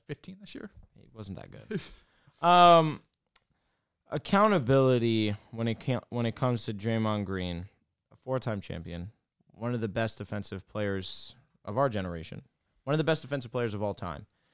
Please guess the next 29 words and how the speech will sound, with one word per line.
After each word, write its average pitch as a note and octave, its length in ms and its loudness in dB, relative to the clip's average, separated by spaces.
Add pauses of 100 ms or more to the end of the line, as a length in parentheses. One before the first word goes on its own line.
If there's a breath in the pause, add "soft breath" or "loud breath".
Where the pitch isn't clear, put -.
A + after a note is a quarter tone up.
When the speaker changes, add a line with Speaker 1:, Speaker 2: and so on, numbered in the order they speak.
(340)
Speaker 2:
Do B2+ 120 0
I B2 120 4
agree B2 300 2
with C#3+ 200 0
Draymond B2+ 340 2
Green G#2 220 0
punching G2+ 320 -4
Jordan F#2 220 -2
Poole? F2+ 180 -4
Absolutely D#2 360 -10
not. D2 240 -14
It's - 140 -20
a F2 40 -20
teammate. B2+ 420 -4
That's F#2 160 -10
a F2 40 -8
brother. D#2+ 300 -6
You F#2+ 140 -6
don't G2+ 180 -4
do F2 160 -8
that. D2 140 -8
You A2 100 -4
don't A#2+ 180 0
lay G#2 180 0
hands G2 280 -2
on E2 100 -4
a D#2+ 40 -6
brother. D2+ 360 -10 (380)
There's A2 180 -4